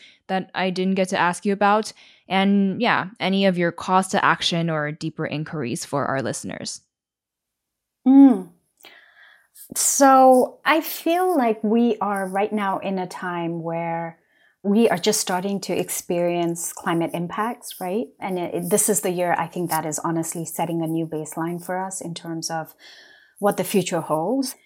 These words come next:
Speaker 2: And so what I really invite people to think about is the concept of sanctuary, right? I really invite people to think about, how do you create it? What does it look like?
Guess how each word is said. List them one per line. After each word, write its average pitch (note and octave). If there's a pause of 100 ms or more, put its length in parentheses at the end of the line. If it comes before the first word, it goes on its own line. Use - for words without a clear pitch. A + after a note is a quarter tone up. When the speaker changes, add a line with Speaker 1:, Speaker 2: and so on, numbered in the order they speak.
(400)
Speaker 2:
And A3+
so B3+
what A#3+
I B3
really C#4
invite A#3+
people G#3+
to E3+
think F#3
about E3+
is E3+
the D#3+
concept D#3
of C#3+
sanctuary, A3+ (120)
right? F3+
I F#3+
really A3
invite F#3
people F3+
to F3
think F3+
about, E3 (560)
how B3+
do B3+
you B3
create G#3+
it? -
What F3+
does F#3
it E3+
look G#3
like? D#3